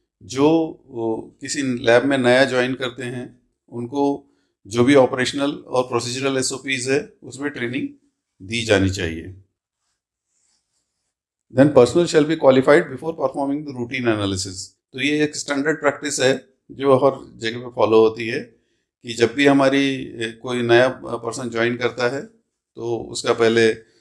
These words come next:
इंडक्शन ट्रेनिंग होता है। इंडक्शन ट्रेनिंग होने के बाद में आपकी, अ, बाकी की दूसरी ट्रेनिंग्स होती है, एसओपी ट्रेनिंग्स होती है, प्रोफेशनल ट्रेनिंग्स होती है,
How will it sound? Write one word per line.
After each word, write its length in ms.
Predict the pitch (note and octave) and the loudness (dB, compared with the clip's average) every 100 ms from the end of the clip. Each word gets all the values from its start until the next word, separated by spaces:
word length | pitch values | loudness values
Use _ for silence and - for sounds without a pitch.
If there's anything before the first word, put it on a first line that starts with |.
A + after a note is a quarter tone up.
| _ _ - | _ _ -8
इंडक्शन 580 | G#2 G2 A#2 A#2+ C#3 B2 | -4 -2 2 2 0 -4
ट्रेनिंग 380 | C3+ C3 C3 | -4 -2 -2
होता 300 | B2+ B2+ C3 | -4 -2 -4
है। 200 | D3 D3+ | -4 -10
इंडक्शन 340 | G#2+ A2+ A#2 A#2 | -12 -12 -10 -10
ट्रेनिंग 360 | A#2+ A#2 A#2 | -8 -6 -6
होने 180 | A#2+ A#2+ | -6 -6
के 100 | A#2 | -6
बाद 220 | A2+ A2 | -2 -2
में 160 | A#2 A2+ | -2 -4
आपकी, 560 | A2 - A#2 A2+ A#2 _ _ _ - | -6 -6 -8 -8 -8 _ _ _ -18
अ, 100 | G#2 | -10
बाकी 280 | G2+ G#2+ C3 | 2 2 2
की 120 | B2 | -12
दूसरी 640 | A2+ A2+ A#2 B2 A#2+ A2+ A#2 | -12 -12 -6 -4 -4 -4 -8
ट्रेनिंग्स 400 | A#2 A#2 B2 A#2 | -2 -2 -2 -4
होती 200 | A#2+ B2 | -6 -2
है, 100 | A#2 | 0
एसओपी 320 | G#2+ B2 C3+ | 0 -2 -8
ट्रेनिंग्स 440 | B2 A#2+ B2 A#2+ A#2+ | -6 -4 -4 -4 -6
होती 240 | A2+ A#2+ | -10 -8
है, 120 | A#2 | -10
प्रोफेशनल 500 | A2+ A#2 G#2+ A#2 A#2+ | -10 -16 -12 -10 -10
ट्रेनिंग्स 440 | A#2 A#2 A#2 A#2+ B2 | -8 -6 -4 -6 -8
होती 240 | A#2 A#2+ | -8 -6
है, 400 | A#2 A2+ A2+ | -4 -4 -6